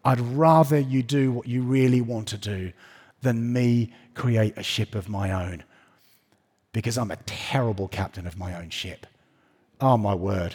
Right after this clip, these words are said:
aren't I, darling? <laughs> We just make terrible captains of our own ships. And this is the beauty of this place, where Jonah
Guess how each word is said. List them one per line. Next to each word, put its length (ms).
aren't 220
I, 80
darling? 300
<laughs> 1900
We 100
just 240
make 200
terrible 360
captains 460
of 80
our 80
own 100
ships. 480
And 220
this 180
is 240
the 160
beauty 380
of 80
this 120
place, 360
where 100
Jonah 560